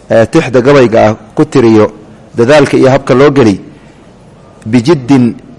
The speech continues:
dadaal ayaa wax lagu gaaraa. Bijiddin, dadaal, cafwan. Bijiddin, dadaal.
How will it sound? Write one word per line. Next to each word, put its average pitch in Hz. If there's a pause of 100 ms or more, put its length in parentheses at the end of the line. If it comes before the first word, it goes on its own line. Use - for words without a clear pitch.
(160)
dadaal 120 (880)
ayaa 113
wax 110
lagu 120
gaaraa. 98 (380)
Bijiddin, 123
dadaal, 120
cafwan. 143 (1200)
Bijiddin, 123
dadaal. 120